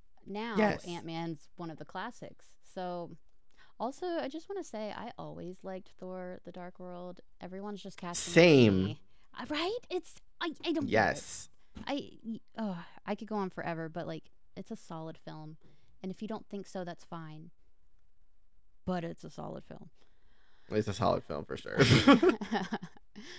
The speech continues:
Speaker 1: All right, so Chris W says, "Be less critical. Personally, I think we as fans have gotten very entitled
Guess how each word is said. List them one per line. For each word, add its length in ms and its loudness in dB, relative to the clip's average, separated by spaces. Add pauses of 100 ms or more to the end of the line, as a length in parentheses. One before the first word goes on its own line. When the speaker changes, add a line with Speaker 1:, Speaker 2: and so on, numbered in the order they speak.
(220)
Speaker 1:
All 80 4
right, 260 -4
so 440 -2 (220)
Chris 340 -6
W 520 -4
says, 420 -8 (220)
"Be 240 -6
less 280 -8
critical. 560 -12 (200)
Personally, 600 -10
I 140 -8
think 320 -8
we 160 -4
as 140 -10
fans 380 -8
have 140 -8
gotten 400 -8
very 400 -6
entitled 640 -8